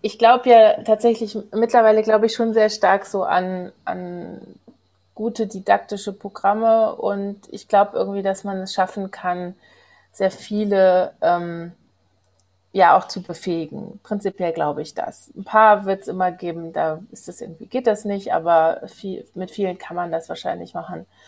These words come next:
Ähm, gleichzeitig muss man auch da dann eben gucken, was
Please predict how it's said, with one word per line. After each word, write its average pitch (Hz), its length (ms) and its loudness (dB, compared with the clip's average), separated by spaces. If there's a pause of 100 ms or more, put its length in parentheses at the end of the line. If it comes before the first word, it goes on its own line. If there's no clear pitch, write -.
(460)
Ähm, 185 560 2 (480)
gleichzeitig 220 600 6
muss 226 160 -2
man 226 200 2
auch 208 160 0
da 208 280 8
dann 226 180 4
eben 220 180 -6
gucken, 226 560 -6
was - 360 -2